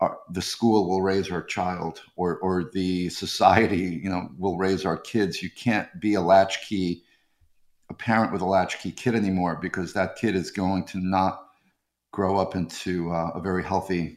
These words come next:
adult. And so counter, you know, I'm really big on, we're not, you know, <laughs> let me back up. I, I love the,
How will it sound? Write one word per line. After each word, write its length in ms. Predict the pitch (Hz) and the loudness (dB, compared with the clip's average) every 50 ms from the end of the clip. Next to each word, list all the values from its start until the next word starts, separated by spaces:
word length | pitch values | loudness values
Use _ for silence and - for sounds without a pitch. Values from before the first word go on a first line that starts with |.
| - | -14
adult. 500 | 92 - - 101 95 90 87 - - - - - - - - - _ | -16 -6 -2 0 2 2 0 -2 -8 -14 -18 -20 -20 -20 -20 -12 _
And 180 | 101 101 101 | -2 -2 -2
so 520 | 98 - - 104 98 101 98 80 - - - _ _ _ _ _ _ _ _ _ _ _ _ _ _ | 0 0 2 2 4 4 2 0 -4 -6 -14 _ _ _ _ _ _ _ _ _ _ _ _ _ _
counter, 520 | - - 123 123 143 135 - - 123 104 - | -6 -2 0 0 0 0 0 -2 -2 -2 0
you 60 | 113 107 | 0 0
know, 120 | 101 92 - | 0 0 0
I'm 320 | 101 104 104 - - 90 - | 0 0 0 -2 -4 -6 -8
really 360 | - 98 113 127 120 117 117 104 | -4 0 2 4 4 4 2 2
big 260 | 90 107 107 95 95 | 2 2 2 2 2
on, 240 | 90 87 92 82 - - _ _ _ _ _ _ _ _ _ _ _ _ - | 2 2 0 -2 -6 -12 _ _ _ _ _ _ _ _ _ _ _ _ -2
we're 140 | 98 101 | 0 2
not, 280 | 101 101 98 110 - - - - | 4 4 4 4 2 0 -4 -2
you 120 | 90 90 | -2 0
know, 120 | 85 80 78 - - - - - | -2 -2 -4 -8 -10 -12 -12 -12
<laughs> 220 | - - - - | -14 -18 -16 -12
let 140 | 82 87 80 | -10 -10 -8
me 60 | 82 | -8
back 280 | 82 78 82 78 - - | -6 -2 -2 -2 0 -2
up. 320 | 90 82 - - - - _ - | -4 -6 -6 -10 -16 -16 _ -6
I, 80 | 90 | -4
I 140 | - - 98 | -2 0 2
love 340 | 98 101 107 110 107 98 - | 2 4 4 4 2 2 0
the, 420 | 101 95 92 92 92 85 80 - | 0 2 2 2 0 0 -2 -6